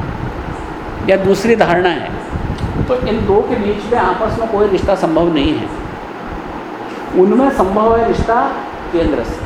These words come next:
अगर इसको इससे कोई रिश्तेदारी बतानी है, तो पहले केंद्र से रिश्तेदारी उसकी होना जरूरी है। अगर उसकी केंद्र से रिश्तेदारी नहीं है, तो दुनिया में उसका किसी से रिश्ता नहीं।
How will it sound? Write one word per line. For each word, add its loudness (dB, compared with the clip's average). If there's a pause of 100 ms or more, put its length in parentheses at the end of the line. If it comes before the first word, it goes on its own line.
(520)
अगर 2
इसको 0
इससे -2
कोई -2
रिश्तेदारी 2
बतानी 4
है, 2 (1120)
तो 4
पहले 2
केंद्र 0
से 2
रिश्तेदारी 2
उसकी 0
होना 2
जरूरी 0
है। -6 (800)
अगर 2
उसकी 2
केंद्र 0
से 2
रिश्तेदारी 2
नहीं 2
है, 4
तो -2
दुनिया 4
में 2
उसका 2
किसी 2
से 2
रिश्ता -2
नहीं। -4